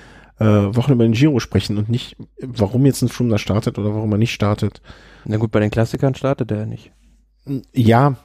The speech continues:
Speaker 1: ne, oder das, ähm, klar, natürlich, also warum Froome beim Giro startet oder warum er nicht startet, ähm, ähm, das, also ich möchte auch nicht, dass das Team,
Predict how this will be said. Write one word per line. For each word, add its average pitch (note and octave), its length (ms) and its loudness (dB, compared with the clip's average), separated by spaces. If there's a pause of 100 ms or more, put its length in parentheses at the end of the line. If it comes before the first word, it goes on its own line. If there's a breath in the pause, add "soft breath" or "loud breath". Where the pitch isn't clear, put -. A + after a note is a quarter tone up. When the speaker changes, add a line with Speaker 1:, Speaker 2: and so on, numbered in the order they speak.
(140)
Speaker 1:
ne, A2+ 300 2
oder A2 180 2
das, G#2+ 260 -2
ähm, G2+ 1160 -4 (140)
klar, F#2+ 300 -2
natürlich, G2 340 0
also G2 160 -2
warum G#2+ 220 2
Froome A2+ 420 -2
beim G2+ 220 2
Giro A#2+ 240 0
startet G2 400 -4
oder F#2+ 180 -2
warum F#2+ 160 -4
er F2+ 80 2
nicht G#2+ 160 0
startet, G2 400 0 (680 loud breath)
ähm, F2+ 560 0
ähm, E2+ 380 -8
das, - 460 -10 (2250)
also G#2 160 0
ich A2+ 140 0
möchte A#2 240 2
auch A#2+ 80 -2
nicht, B2+ 200 0
dass A#2+ 80 -2
das - 180 -2
Team, A2 260 -2